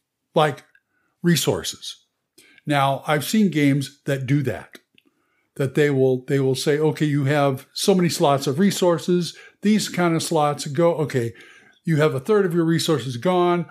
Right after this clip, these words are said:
What are you gonna do? Two-thirds gone. You better go restock," you know, that kind of thing. Do, do the same thing with resources. Figure out all that you have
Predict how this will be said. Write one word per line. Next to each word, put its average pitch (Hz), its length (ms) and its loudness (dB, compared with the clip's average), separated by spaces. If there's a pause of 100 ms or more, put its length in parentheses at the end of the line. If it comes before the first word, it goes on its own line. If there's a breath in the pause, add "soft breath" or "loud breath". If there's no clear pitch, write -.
(120)
What 170 140 0
are 160 40 0
you 147 140 0
gonna 127 120 -2
do? 196 440 0 (140 loud breath)
Two-thirds 202 460 -2
gone. 165 400 0
You 160 100 -2
better 165 220 0
go 139 180 0
restock," 131 760 -2 (320 soft breath)
you 151 60 -4
know, 123 140 -4
that 156 220 -2
kind 110 180 -8
of 85 100 -14
thing. 80 240 -14 (1500)
Do, 254 240 2 (100)
do 240 160 4
the 190 260 -2
same 226 260 2
thing 220 180 4
with 143 160 0
resources. 151 640 0
Figure 233 400 0
out 190 260 0
all 156 280 2
that 226 200 -6
you 254 80 2
have 135 540 0